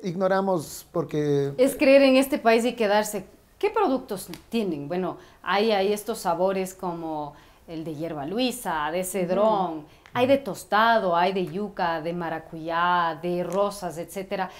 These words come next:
Speaker 2: Pero ¿cómo fueron, em, llegando a la conclusión de un producto, ¿no? Con esta falla y error y sobre todo poniendo la esencia ecuatoriana?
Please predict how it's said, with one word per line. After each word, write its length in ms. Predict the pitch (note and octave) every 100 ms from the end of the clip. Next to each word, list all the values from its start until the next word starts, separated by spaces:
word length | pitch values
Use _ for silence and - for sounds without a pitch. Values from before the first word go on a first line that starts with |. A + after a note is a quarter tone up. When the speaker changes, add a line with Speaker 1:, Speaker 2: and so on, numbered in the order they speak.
| -
Speaker 2:
Pero 180 | - A#3+
¿cómo 220 | E4 F#4+
fueron, 420 | - D#4 E4 D4+ -
em, 600 | G3+ F#3+ F3+ E3 E3 F#3
llegando 480 | G3+ G3 C4+ C4 G#3
a 100 | G3+
la 160 | G3
conclusión 600 | G#3+ G3 G3+ G3 A3+ A#3+
de 60 | A#3
un 140 | A3
producto, 540 | F#3+ F#3 F3 A3+ - E3+
¿no? 160 | D#3
Con 140 | - F#3+
esta 180 | F#3 F#3+
falla 320 | F#3+ F#3+ F#3+
y 140 | F#3+ F3
error 320 | E3 F#3+ G3 - - _
y 80 | A3+
sobre 240 | A#3+ A3
todo 240 | A3 A#3+
poniendo 360 | A#3+ A3+ A3 A3
la 100 | F3+
esencia 380 | F3 A#3 C4+ F3+
ecuatoriana? 600 | - D3 C#3 C3 F2+ -